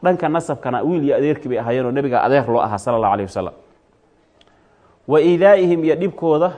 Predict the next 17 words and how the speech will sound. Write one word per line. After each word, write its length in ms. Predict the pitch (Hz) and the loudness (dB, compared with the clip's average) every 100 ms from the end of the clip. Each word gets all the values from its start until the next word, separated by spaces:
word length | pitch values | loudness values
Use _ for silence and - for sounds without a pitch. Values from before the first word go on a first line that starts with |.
| - 110 | -10 -6
eh, 320 | 110 101 95 87 90 - | -2 -2 -4 -8 -16 -10
sax, 180 | 120 - - _ _ _ - | -10 -10 -16 _ _ _ -6
eh, 160 | 123 135 | -4 0
lictiraadi 720 | 190 165 170 160 175 151 151 | 0 0 0 2 2 2 -6
quray-, 460 | 90 139 143 160 - | -6 -2 0 0 -2
ciirin, 400 | 160 165 127 90 - _ _ - | 0 0 0 -6 -16 _ _ -20
safar, 500 | - 175 - 131 104 - - _ _ _ - - _ | -2 -2 0 -2 -2 -10 -20 _ _ _ -20 -20 _
jid 180 | - 143 143 | -10 -8 -4
u 100 | 139 | -2
geliddi, 480 | 147 160 147 123 - _ _ _ _ _ | 0 0 -2 -8 -14 _ _ _ _ _
liqurayshin, 680 | 120 127 135 160 160 139 98 | -6 -2 0 0 -2 -6 -6
ciirtaasoo 500 | 127 156 151 131 123 | -4 -2 -2 -4 -4
qurayshin, 420 | 117 127 139 131 113 | -4 -2 -4 -6 -6
quraysh 280 | 120 127 123 | -2 -2 -4
u 40 | |
sugnaatay, 400 | - 95 90 104 | -10 -8 -8 -8
liqurayshin. 440 | 101 110 110 - | -6 -6 -6 -10